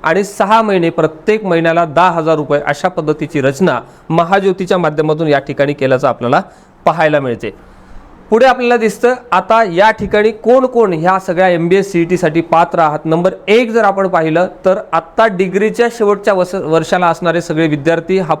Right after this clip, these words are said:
फॉर्म भरू शकतात. दुसरी गोष्ट, ज्यांची डिग्री कंप्लीट झालेली आहे ते देखील या ठिकाणी फॉर्म भरू शकतात.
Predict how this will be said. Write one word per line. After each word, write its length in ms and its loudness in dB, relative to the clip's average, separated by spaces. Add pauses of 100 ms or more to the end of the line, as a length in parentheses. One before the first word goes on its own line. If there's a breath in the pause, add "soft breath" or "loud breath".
फॉर्म 200 2
भरू 160 0
शकतात. 380 -2 (320 loud breath)
दुसरी 440 0
गोष्ट, 320 0 (400 loud breath)
ज्यांची 400 0
डिग्री 380 2
कंप्लीट 380 0
झालेली 320 0
आहे 160 2 (240)
ते 120 4
देखील 280 0
या 100 4
ठिकाणी 320 -2
फॉर्म 240 -2
भरू 160 0
शकतात. 340 -2